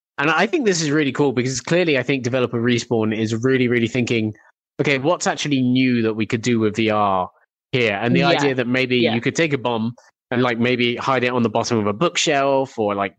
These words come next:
Speaker 1: up behind a door or something. Lots of, you know, really fun
Speaker 2: Yeah.
Speaker 1: potential to play with there. And I, I, I really like it 'cause to me, it does show me that this is a developer that is genuinely really thinking about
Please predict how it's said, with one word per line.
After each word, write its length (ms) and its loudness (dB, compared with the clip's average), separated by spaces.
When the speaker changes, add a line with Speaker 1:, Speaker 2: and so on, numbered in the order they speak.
Speaker 1:
up 180 -2
behind 300 0
a 40 0
door 260 2
or 40 0
something. 400 0
Lots 300 0
of, 360 -2
you 100 2
know, 120 0
really 280 0
fun 260 0
Speaker 2:
Yeah. 60 -4
Speaker 1:
potential 400 0
to 80 -8
play 280 0
with 220 -4
there. 360 -2
And 240 0
I, 240 0
I, 300 0
I 80 0
really 300 2
like 260 2
it 100 -4
'cause 240 -4
to 80 2
me, 180 4
it 120 -2
does 180 0
show 220 0
me 120 0
that 240 -2
this 200 0
is 120 -2
a 40 0
developer 420 0
that 140 2
is 140 -2
genuinely 520 2
really 320 0
thinking 420 0
about 400 -2